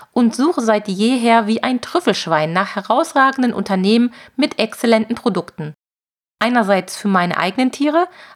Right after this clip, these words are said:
aber auch für mein Netzwerk, Kooperation und geschäftliche Kontakte. Denn ich berate Heimtierunternehmen,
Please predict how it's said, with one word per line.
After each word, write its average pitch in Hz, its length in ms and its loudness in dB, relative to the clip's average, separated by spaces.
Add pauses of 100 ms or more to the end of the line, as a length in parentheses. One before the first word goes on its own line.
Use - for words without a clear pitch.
aber 320 260 2
auch 262 140 0
für 226 120 -4
mein 175 220 0
Netzwerk, 277 640 0 (180)
Kooperation 220 880 0 (240)
und 285 240 2
geschäftliche 226 560 -2
Kontakte. 165 680 -2 (360)
Denn 240 140 4
ich 277 120 -2
berate 208 500 2
Heimtierunternehmen, 277 720 2